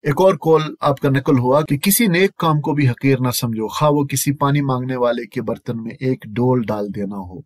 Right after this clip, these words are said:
या यही नेकी हो कि तुम अपने किसी भाई से खंदा पेशानी के साथ मिलो। और छोटे गुनाहों के बारे में नबी सल्लल्लाहु अलैहि वसल्लम ने फरमाया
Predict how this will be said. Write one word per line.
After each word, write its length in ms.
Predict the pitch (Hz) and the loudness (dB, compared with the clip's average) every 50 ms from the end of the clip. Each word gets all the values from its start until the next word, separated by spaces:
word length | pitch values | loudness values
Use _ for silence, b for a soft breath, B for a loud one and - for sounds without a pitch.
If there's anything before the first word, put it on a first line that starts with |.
| _ _ - | _ _ 0
या 100 | 135 143 | 2 2
यही 320 | 139 139 151 147 151 196 196 | 4 4 4 4 4 2 2
नेकी 320 | 165 147 143 131 - 143 135 | 2 2 0 0 0 -2 0
हो 180 | 127 127 139 | 0 0 0
कि 120 | 135 - 143 | -2 -4 -8
तुम 180 | - 127 127 | -6 -4 -4
अपने 260 | 123 - - 127 127 | -4 -4 -4 -6 -8
किसी 280 | 110 - 117 - - 120 | -6 -6 -8 -6 -6 -6
भाई 260 | 104 - 117 117 117 | -6 -4 -4 -4 -2
से 200 | 110 - - 117 | -4 -4 -6 -8
खंदा 360 | 110 - - 127 127 123 117 | -6 -4 -2 -2 2 0 0
पेशानी 520 | 110 - 107 101 - - 107 104 104 104 98 | 0 -2 -6 -6 -4 -4 -4 -6 -6 -8 -10
के 140 | - 110 104 | -10 -8 -8
साथ 420 | - - 131 - 151 _ - - - 123 | -8 -8 -8 -10 -10 _ -18 -14 -6 -2
मिलो। 320 | 117 117 110 95 82 _ _ _ _ _ _ - | 0 0 0 -2 -4 _ _ _ _ _ _ -4
और 80 | 123 | -2
छोटे 300 | - - 170 175 170 196 | 0 2 0 2 2 2
गुनाहों 300 | 160 147 143 131 131 135 | 2 4 2 4 2 2
के 100 | 120 135 | 2 0
बारे 280 | 123 120 120 120 120 120 | 0 2 2 2 0 -2
में 100 | 117 120 - - - | -4 -6 -8 -2 2
नबी 160 | 131 131 135 | 4 4 4
सल्लल्लाहु 580 | 135 - 143 131 123 123 123 120 120 120 123 113 | 4 4 0 2 2 2 2 0 -2 -2 -2 -2
अलैहि 360 | - 123 120 120 117 113 120 | -2 -2 -2 -2 -2 -4 -4
वसल्लम 400 | 110 110 104 - 127 120 117 110 | -6 -2 -2 -2 -2 -2 -4 -6
ने 120 | 113 113 | -10 -12
फरमाया 540 | 107 - - 113 110 110 107 104 95 98 147 | -14 -10 -10 -8 -6 -6 -6 -6 -6 -8 -10